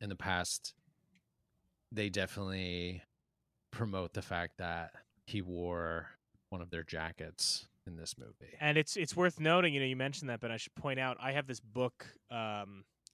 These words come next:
Speaker 2: that I, I read sometimes called The Films That Changed My Life, where they talk to different directors about, uh, the movies that influenced them. Uh, John Woo, uh, picks Rebel Without a Cause as, like, the movie that inspired him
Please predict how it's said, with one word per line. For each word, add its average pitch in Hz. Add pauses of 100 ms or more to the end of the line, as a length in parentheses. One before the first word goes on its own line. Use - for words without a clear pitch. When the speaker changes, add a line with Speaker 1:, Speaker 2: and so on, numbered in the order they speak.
(120)
Speaker 2:
that 117
I, 107
I 101
read 113
sometimes 110
called 101
The 110
Films 139
That 123
Changed 117
My 104
Life, 104
where 104
they 98
talk -
to -
different 104
directors 107
about, 90 (180)
uh, 87 (720)
the 165
movies 156
that 131
influenced 135
them. 110 (760)
Uh, 131 (240)
John 170
Woo, 127 (100)
uh, 117 (120)
picks 165
Rebel 135
Without 117
a 110
Cause 117
as, 104
like, 107
the 110
movie 110
that 101 (380)
inspired 123
him 180